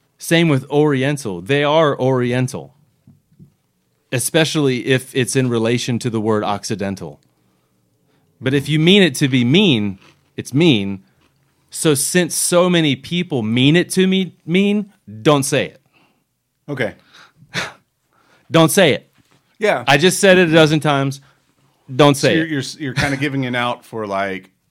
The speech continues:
Speaker 2: hey, like, some people say it, they're not trying to be mean, and so, like, don't, like, write them off as being, like, racist for saying it.
Speaker 1: Yes.
Speaker 2: Right. And then,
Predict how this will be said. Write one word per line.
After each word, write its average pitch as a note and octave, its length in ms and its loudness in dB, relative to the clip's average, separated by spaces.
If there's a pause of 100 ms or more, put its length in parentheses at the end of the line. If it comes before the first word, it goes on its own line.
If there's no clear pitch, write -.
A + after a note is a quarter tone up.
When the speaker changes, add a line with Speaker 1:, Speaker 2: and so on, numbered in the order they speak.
(100)
Speaker 2:
hey, G2 360 -8
like, F2 320 -14 (880)
some A2+ 260 -16
people G2+ 480 -14 (400)
say G#2+ 360 -10
it, G2 160 -12
they're G2 160 -10
not G2 260 -12
trying G#2 340 -10
to G#2+ 60 -12
be G#2 140 -10
mean, G#2+ 520 -12
and F2+ 160 -14
so, F#2 180 -14
like, E2+ 260 -16
don't, G#2 420 -12 (380)
like, F2+ 320 -20
write F2+ 340 -12
them F#2+ 160 -14
off F#2 220 -12
as F2 100 -18
being, F2+ 260 -18
like, E2 140 -18
racist F2+ 800 -14 (180)
for G2+ 140 -16
saying F2+ 380 -12
it. - 200 -20 (200)
Speaker 1:
Yes. A#2 480 -6
Speaker 2:
Right. G#2+ 280 -4 (380)
And A2+ 180 -8
then, G#2 520 -6